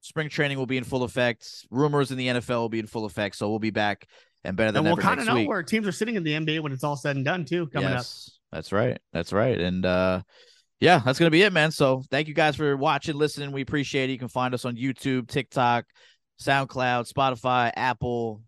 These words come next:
Speaker 1: Facebook, all that. You can find us there on
Speaker 2: You name
Speaker 1: Talking
Speaker 2: it.
Speaker 1: Ball Podcast.
Speaker 2: Like,
Speaker 1: We're, we're
Speaker 2: follow,
Speaker 1: there.
Speaker 2: subscribe.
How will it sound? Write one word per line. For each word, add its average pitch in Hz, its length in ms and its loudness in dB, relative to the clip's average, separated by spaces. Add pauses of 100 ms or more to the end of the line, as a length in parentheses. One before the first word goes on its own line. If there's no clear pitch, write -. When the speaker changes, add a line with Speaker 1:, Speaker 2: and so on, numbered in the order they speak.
(380)
Speaker 1:
Facebook, 127 480 -2
all 196 240 8
that. 113 260 2
You 98 100 -16
can 104 100 -12
find 107 200 -2
us 92 100 -10
there 101 180 0
on 95 60 4
Speaker 2:
You - 80 4
name 135 60 -2
Speaker 1:
Talking 98 280 0
Speaker 2:
it. 113 120 -4
Speaker 1:
Ball 90 180 -2
Podcast. 90 440 -2
Speaker 2:
Like, 226 180 2
Speaker 1:
We're, 104 80 0
we're 113 120 4
Speaker 2:
follow, - 120 6
Speaker 1:
there. 104 140 6
Speaker 2:
subscribe. 220 680 -2